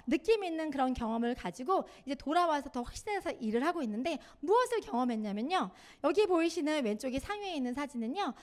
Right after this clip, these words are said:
우리 케빈 게스트가 자신의 직무실을 사업자들 오픈해서 막 투어를 시켜주는 거예요. 거리감 없고 소통하는 그런 리더십과 그런 오너십이 너무 저는 감동이었고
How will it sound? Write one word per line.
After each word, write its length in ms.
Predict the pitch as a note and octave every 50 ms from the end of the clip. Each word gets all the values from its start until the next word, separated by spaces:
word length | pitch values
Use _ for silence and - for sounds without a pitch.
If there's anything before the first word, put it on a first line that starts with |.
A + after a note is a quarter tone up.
| - -
우리 140 | - C4+ C#4
케빈 320 | C4 - B4 A#4 B4 A#4+ A4
게스트가 800 | G4 E4+ - - - C4+ G#3+ A#3 A3+ B3+ C4 C4+ C4 G3 F3 - - - -
자신의 420 | - - D4+ D4 D4 - E4 D#4+ D#4+
직무실을 840 | - - C#4+ E4 G4 A4 G#4 - F4+ C#4 B3+ B3+ C4+ D4+ D4+ C4+
사업자들 420 | B3 - A4 B4 B4 - G#4 C#4 D#4
오픈해서 400 | A#3+ A3+ - D4 C#4 C4+ B3+ C#4
막 160 | G#3+ A3 A3+
투어를 320 | - - C5+ C#5 B4 A#4
시켜주는 480 | F#4 - - F#4 D#4 B3+ B3+ A#3 A#3 A3
거예요. 340 | G3 G3 F#3 F3+ - - - - _ _ _ _ _ _ _ _ - - - - - -
거리감 460 | - - B3+ D4+ F4 E4 F4 F4 D#4+ D4
없고 480 | C#4 - - - - - C#4+ C#4+ D4+
소통하는 680 | - A4 A4+ A4+ G#4 F#4+ E4 D#4+ D#4+ D4+ D#4 D4+ D4
그런 380 | C#4+ - F4+ F#4 F#4+ F#4+ G4 F#4
리더십과 920 | B3 A3+ G#3+ B3 B3 B3+ B3+ - - - _ - A#3 A3+ A#3 A#3 A#3 A#3+ A#3
그런 220 | - B3 A#3+ A#3 A3
오너십이 480 | A#3 A#3 B3 C#4+ D4 C#4+ C#4 C4+ A#3+ A#3+
너무 280 | B3 A#3+ E4+ G4+ G#4
저는 220 | - C4 A3 G#3+ A3+
감동이었고 840 | - G#3+ F#3+ G#3 A3+ B3+ A#3+ G#3+ F#3+ F#3 - - F4 G#4+ B4+ C5+